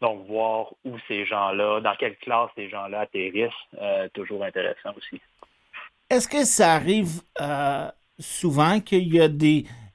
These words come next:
Speaker 2: des, des, bon, ça fait évidemment pas ton premier, euh, championnat canadien, mais est-ce que ça arrive souvent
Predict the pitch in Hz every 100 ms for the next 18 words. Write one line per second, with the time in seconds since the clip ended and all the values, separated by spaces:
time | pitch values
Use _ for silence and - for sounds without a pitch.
0 | - 147 156 156 143 151 151 147 147 -
1 | - 156 143 - 139 131 - - 156 135
2 | 143 147 143 165 165 135 - 147 151 170
3 | 185 - 135 123 147 143 151 147 135 131
4 | 185 175 139 165 180 165 220 - - 160
5 | 151